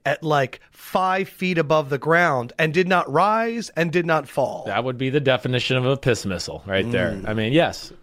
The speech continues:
Speaker 2: He can drive the ball through targets, right? Some quarterbacks hit the target and the ball has to banana in there and you go, "Oh, bam, he hit the target." He can hit the target and the ball will continue to drive right through it.
Speaker 1: Mm.
Speaker 2: I mean, that's where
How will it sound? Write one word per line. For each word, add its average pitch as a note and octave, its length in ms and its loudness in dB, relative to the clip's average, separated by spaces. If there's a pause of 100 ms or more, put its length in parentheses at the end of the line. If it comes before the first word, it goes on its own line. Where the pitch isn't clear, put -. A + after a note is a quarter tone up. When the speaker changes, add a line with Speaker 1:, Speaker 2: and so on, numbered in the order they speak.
(220)
Speaker 2:
He A3 140 2
can C4 200 -2
drive F#3 560 2
the D#3+ 80 2
ball E3 260 2
through D#3 460 0
targets, F#2+ 580 -2
right? D3+ 240 -2 (180)
Some G3 280 0
quarterbacks F#3+ 560 2
hit - 380 -4
the G#3 100 0
target G#3+ 500 -2 (220)
and D#3+ 120 -2
the D#3 60 2
ball E3+ 220 2
has E3 160 -2
to D3+ 140 2
banana B2+ 640 -2
in D#3+ 120 0
there D#3+ 320 2 (240)
and C#3 160 -2
you C#3 60 -2
go, C#3 200 2
"Oh, A3+ 300 2
bam, G3+ 240 2
he F3 100 0
hit F#3 120 -2
the E3 80 -4
target." D#3+ 380 0 (180)
He B3 160 -2
can F3 160 -2
hit G#3+ 240 0
the E3+ 80 0
target D#3 440 0
and B2+ 100 -8
the B2+ 60 0
ball D#3+ 280 2
will C3 100 0
continue D#3 540 -2
to C3 100 0
drive B2+ 380 0
right C3+ 200 2
through A#2+ 340 0
it. E2+ 200 -12
Speaker 1:
Mm. A#2+ 260 -8
Speaker 2:
I C3 40 -4
mean, D#3 120 0
that's G#3 240 0
where G3 340 4